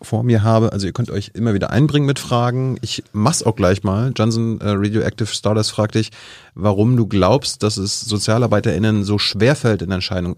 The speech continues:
in Erscheinung zu treten, also öffentlich und politisch aktiv zu sein. Liegt das vielleicht daran, dass sie einfach so viel zu tun haben und gar keine Zeit dafür haben?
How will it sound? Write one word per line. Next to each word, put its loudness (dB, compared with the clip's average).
in -2
Erscheinung 2
zu -10
treten, -8
also -8
öffentlich -6
und -8
politisch -2
aktiv -8
zu -12
sein. -14
Liegt -6
das -2
vielleicht 0
daran, 4
dass 0
sie 2
einfach 2
so -4
viel -2
zu -8
tun 2
haben 0
und -4
gar -2
keine -6
Zeit -10
dafür -8
haben? -10